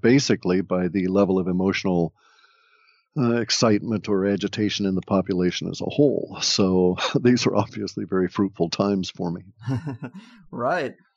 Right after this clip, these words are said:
Speaker 2: And man, it does seem like even when it doesn't predict a future outcome per se, it's definitely a good barometer for where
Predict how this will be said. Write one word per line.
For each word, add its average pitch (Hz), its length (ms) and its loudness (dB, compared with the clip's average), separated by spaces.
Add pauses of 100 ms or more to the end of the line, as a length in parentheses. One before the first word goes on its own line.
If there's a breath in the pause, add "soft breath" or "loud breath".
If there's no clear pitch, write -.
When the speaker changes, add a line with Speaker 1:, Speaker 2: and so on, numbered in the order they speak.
(180)
Speaker 2:
And 160 260 -6 (240)
man, 175 220 -2
it 143 160 -4
does 220 240 -2
seem 220 260 -6
like 143 320 -2 (240)
even 214 260 -2
when 214 100 0
it 165 100 -4
doesn't 170 420 0
predict 147 360 0
a 143 60 -6
future 160 400 -4
outcome 135 480 2
per 127 100 -6
se, 202 420 0
it's 170 180 -6
definitely 214 380 -2
a 160 40 -4
good 139 180 0
barometer 139 760 2
for 135 140 -2
where 143 500 0